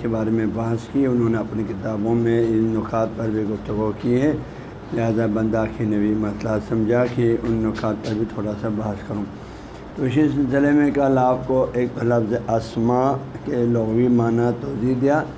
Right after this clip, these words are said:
پھر حسنیٰ کا آپ کو توضیح دیا، اور اس کے بعد آج آپ کو جو ہے خود اسماء الحسنیٰ میں لفظ اسم، اس کے علاوہ بھی قرآن پاک میں یعنی اہل معرفت کے نزدیک، صاحب اہل عرفان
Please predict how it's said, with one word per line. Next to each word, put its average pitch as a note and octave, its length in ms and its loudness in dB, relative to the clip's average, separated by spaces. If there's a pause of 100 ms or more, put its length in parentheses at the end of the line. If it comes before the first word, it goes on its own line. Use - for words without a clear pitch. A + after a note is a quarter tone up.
(380)
پھر C#3 160 4
حسنیٰ C3+ 720 2 (100)
کا A#2+ 260 2
آپ A2+ 60 2 (100)
کو A#2+ 180 -2
توضیح A2+ 400 2
دیا، D3 260 4 (540)
اور A#2+ 200 2 (140)
اس D#3 240 4
کے D3 120 2
بعد C3+ 220 4 (160)
آج B2 380 0
آپ A#2 240 2 (140)
کو A#2+ 100 0
جو A2 220 -2
ہے A#2 340 0 (200)
خود C3+ 180 0 (160)
اسماء A#2+ 360 0
الحسنیٰ A2+ 520 0
میں C3 180 4
لفظ A#2 380 2 (180)
اسم، C#3 300 0 (800)
اس A#2+ 140 -6
کے D#3 60 0
علاوہ D3+ 300 6
بھی D3+ 160 4
قرآن C3+ 260 4 (120)
پاک C3 200 2
میں B2+ 320 4
یعنی B2 260 2
اہل A#2+ 420 0
معرفت A#2+ 600 0
کے C#3 60 2
نزدیک، A2 520 2
صاحب A2+ 420 -2
اہل A2+ 160 2
عرفان A2+ 480 2